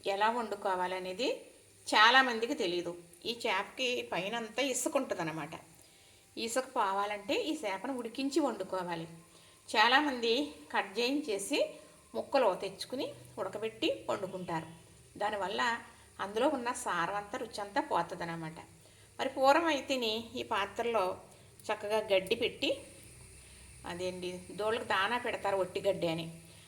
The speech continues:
ఆ గడ్డి పెట్టి, ఆ గడ్డిలో నీళ్ళేసి, ఈ స్-, ఈ సొరచేప ముక్కలు కటింగ్ చేసి, అవి ముక్కలు ఇలా పేర్చి ఉడకబెట్టేవారు మా అమ్మ. ఉడకబెట్టి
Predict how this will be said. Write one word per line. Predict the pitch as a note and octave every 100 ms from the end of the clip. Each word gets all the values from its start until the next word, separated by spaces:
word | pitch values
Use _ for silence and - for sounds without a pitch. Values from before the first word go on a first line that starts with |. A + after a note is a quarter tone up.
| -
ఆ | G#3
గడ్డి | G#3 G3 A3+
పెట్టి, | A#3+ A#3 B3+ A#4 C#5+ - - - -
ఆ | G3+
గడ్డిలో | G3+ F#3 G3+ A3
నీళ్ళేసి, | A3 G3 F#3+ G3+ A3+ A3 F4+ C#5+ - - - - -
ఈ | A#3+
స్-, | - - -
ఈ | - A#3+
సొరచేప | B3 G3+ A3 C4 C4+
ముక్కలు | A3 G3+ G#3+
కటింగ్ | A3+ A3 A3
చేసి, | A3 A3 D4+ G#4+ C#5+ - - - - - - -
అవి | A#3 B3+ B3
ముక్కలు | - - A#3+
ఇలా | A3 A3
పేర్చి | A3 G#3+ G#3 - - A4 -
ఉడకబెట్టేవారు | B3+ G#3+ F3+ E3+ F3+ E3+ E3 - -
మా | G3
అమ్మ. | F#3+ F#3+ - - - - - - - - - - -
ఉడకబెట్టి | A#3 B3 A#3+ - F4 -